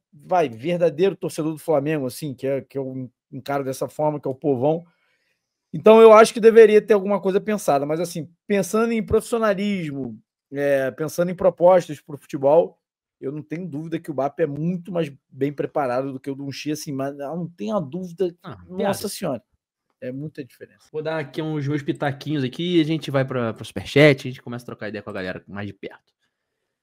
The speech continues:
Speaker 2: Cara, é... primeiro, obrigado à E S P N, né, por, por liberar aí a gente
Speaker 1: Sim.
Speaker 2: reagir.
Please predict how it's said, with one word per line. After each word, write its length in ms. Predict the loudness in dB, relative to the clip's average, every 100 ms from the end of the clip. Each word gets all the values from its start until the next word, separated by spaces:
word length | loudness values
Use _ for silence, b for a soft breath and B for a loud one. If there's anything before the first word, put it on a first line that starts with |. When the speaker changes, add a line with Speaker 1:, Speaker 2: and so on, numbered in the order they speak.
| _ 0
Speaker 2:
Cara, 340 | 2 2 0 -2
é... 960 | 0 2 2 4 4 4 2 0 -2 0
primeiro, 240 | 2 2
obrigado 320 | 4 2 6 8
à 100 | 8
E 40 |
S 140 | 8
P 100 | 4
N, 120 | 0 2
né, 100 | -2
por, 380 | -6 -8 -8 -16 -14
por 120 | -10
liberar 340 | -2 0 2
aí 140 | 4 2
a 60 |
gente 200 | 0 -4
Speaker 1:
Sim. 60 | -4
Speaker 2:
reagir. 540 | -4 -2 0 0 -2